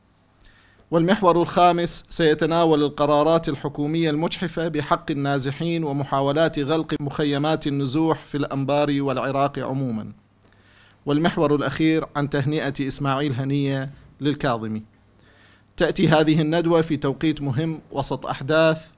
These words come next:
وصراع محتدم في العراق وبين الشركاء في العملية السياسية،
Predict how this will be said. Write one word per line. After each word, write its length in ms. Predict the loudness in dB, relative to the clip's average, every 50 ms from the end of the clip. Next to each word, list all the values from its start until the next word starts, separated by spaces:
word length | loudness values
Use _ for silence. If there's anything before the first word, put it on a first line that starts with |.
| _ -8
وصراع 540 | -4 -2 -2 -2 0 2 6 6 6 6 4
محتدم 540 | 2 -2 -4 -2 -2 -2 -2 -2 -2 -4 -4
في 140 | -4 -4
العراق 600 | -4 -2 -2 0 4 6 6 6 6 4 0 -8 -20 -20 -20 _ -20 -20 _ _ _ _ _ -4
وبين 360 | -4 0 0 2 2 2 0
الشركاء 1000 | -2 -2 -4 -4 -6 -6 -4 -4 -2 -2 -2 -2 0 2 4 4 4 4 2 -2 -6
في 120 | -4 -2
العملية 480 | 0 0 0 0 0 0 0 0 0 0
السياسية، 760 | -2 -4 -4 -4 -4 -4 -4 -4 -4 -2 -2 -2 -2 -4